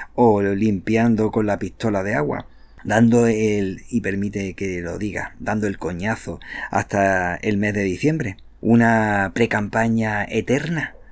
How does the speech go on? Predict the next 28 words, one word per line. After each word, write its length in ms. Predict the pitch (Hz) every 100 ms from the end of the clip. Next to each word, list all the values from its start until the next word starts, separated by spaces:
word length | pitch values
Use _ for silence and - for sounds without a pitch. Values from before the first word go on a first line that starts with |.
| -
No, 200 | 117 113
resulta 440 | 90 92 113 113 120
que 200 | 117 101
el 140 | 92
martes 500 | 107 135 127 131 131
me 120 | 113
enteré 460 | 107 95 101 101 113
que 140 | 113
Pedro 260 | 104 107 107
Sánchez 440 | 110 110 113 117
anunció 640 | 117 101 95 - 107 110 113 - -
la 200 | 131 131
convocatoria 560 | 107 113 - 120 123
de 80 | 117
elecciones 480 | 104 95 - 110 -
generales 500 | - 104 98 107 104
para 200 | 113 98
el 100 | 90
veintitrés 720 | 98 90 85 101 101 87 -
de 100 | 95
julio. 380 | - 76 - - - - -
Otra 320 | - 127 120
vez 460 | 117 143 151 - - -
volvíamos 760 | 107 101 95 110 107 110 98
a 80 | 98
estar 240 | - 113
en 240 | 117 110 98
precampaña, 920 | - 98 - 87 80 95 87 -